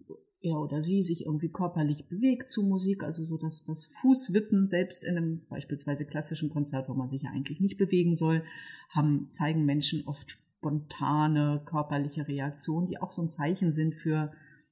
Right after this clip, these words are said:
Involviertheit, ästhetische Involviertheit, Mitgehen, Aufmerksamkeit, Begeisterung. Also befragen, physiologische Messungen, ähm, Verhaltensbeobachtungen, auch gewisse neurowissenschaftliche Messungen von Hirnaktivitäten. Das ist so das Spektrum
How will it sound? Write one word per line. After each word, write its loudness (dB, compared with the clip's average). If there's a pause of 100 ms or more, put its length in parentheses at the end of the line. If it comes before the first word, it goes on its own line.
(160)
Involviertheit, 6
ästhetische -2
Involviertheit, 0
Mitgehen, 2
Aufmerksamkeit, -6
Begeisterung. -14 (680)
Also 4
befragen, 6 (200)
physiologische 2
Messungen, 2 (480)
ähm, 0 (140)
Verhaltensbeobachtungen, 2
auch 0
gewisse 0
neurowissenschaftliche 0
Messungen -2
von -4
Hirnaktivitäten. -2
Das 0
ist 0
so -2
das -2
Spektrum -4